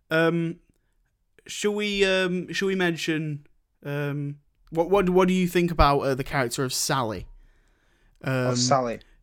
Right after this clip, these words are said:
Speaker 2: I think
Speaker 1: and
Speaker 2: Sally
Speaker 1: their relationship.
Speaker 2: is, I, you know what? I always found Sally just weird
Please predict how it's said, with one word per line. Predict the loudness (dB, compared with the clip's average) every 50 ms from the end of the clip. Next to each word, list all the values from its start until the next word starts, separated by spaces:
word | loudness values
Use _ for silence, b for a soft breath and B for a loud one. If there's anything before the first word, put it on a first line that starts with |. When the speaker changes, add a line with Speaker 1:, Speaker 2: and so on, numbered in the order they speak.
| _ _ _ 0
Speaker 2:
I | 4 6 6 8 6 6
think | 2 0 0 0 0 0 -2 -8 -8 -2
Speaker 1:
and | 2 4
Speaker 2:
Sally | 6 6
Speaker 1:
their | 6 6 4
relationship. | 2 2 0 0 0 0 0 0 0 0 0 -2 -4
Speaker 2:
is, | -6 -8 -14 -18 -20 -20 _ _ _ _ _ _ _ _ _ -16
I, | -14 -14 -14 -14 -18 -20 b b b b b b _ _ _ _
you | -4 -2
know | 2 4 6 6
what? | 6 6 4 2 -2 -4 -8 _ _ -12
I | -6 -2 2 4 4 4 4 4 2 2 -2 -2 -4 -6 -2
always | 2 4 4 4 4 4 4 2 2 2 0 -4 -4 -6 -8
found | -10 -6 0 2 2 2 2 -4
Sally | -4 -2 2 2 2 2 2 0 -2
just | -2 -4 -10 -10 -12
weird | -8 -4 -2 0 0 0 0 -2